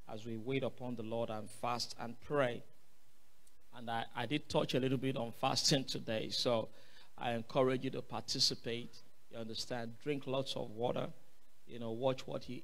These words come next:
eat. Glory to God. Um, so every day, um,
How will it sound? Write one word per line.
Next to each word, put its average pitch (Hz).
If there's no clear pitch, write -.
eat. -
Glory 120
to 117
God. -
Um, 123
so 147
every 170
day, 151
um, 120